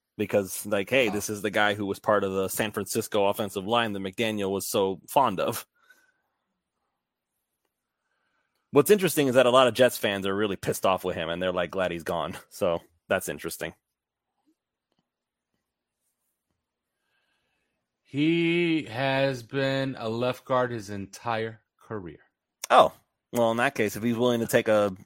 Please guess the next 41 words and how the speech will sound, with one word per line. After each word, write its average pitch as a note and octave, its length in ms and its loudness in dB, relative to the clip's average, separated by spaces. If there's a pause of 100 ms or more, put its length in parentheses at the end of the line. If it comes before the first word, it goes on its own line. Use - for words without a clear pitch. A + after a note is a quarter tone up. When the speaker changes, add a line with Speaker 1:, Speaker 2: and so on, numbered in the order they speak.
(260)
Speaker 1:
a G2+ 260 2 (320)
fairly, A2+ 600 0
a A2 60 0
fair B2+ 320 4
size A#2 320 2
contract, A2 600 0
I G#2 140 2
would A2+ 240 -2
absolutely G2+ 640 -4 (180)
try G#2 160 2
to F#2+ 80 -2
bring F#2 160 -6
him F2+ 100 -6
in. F#2 180 -6 (560)
Like, F#2 240 -2
he, A2 120 -4
Speaker 2:
So C3+ 120 10
what E3 100 12
do F3+ 60 10
you F3 80 8
Speaker 1:
him, A#2+ 60 2
Speaker 2:
say D#3+ 120 8
Speaker 1:
him - 60 8
Speaker 2:
to - 60 8
Speaker 1:
and B2 80 4
Speaker 2:
this? G2+ 200 2
Speaker 1:
McDaniel A2+ 180 0
together. F#2 400 -2 (760)
Speaker 2:
What B2+ 240 2
do C#3+ 40 6
you C#3+ 80 6
say C3 300 2
to A2 120 -2
this? F2+ 480 -8
You G#2+ 140 -8
sign, C3 600 2
uh, G2 420 -6
Laken A2 360 -6
Tomlinson, F2+ 540 -8 (560)
Speaker 1:
Mm-hmm. F#2 240 -8
Speaker 2:
okay? G#2 300 -8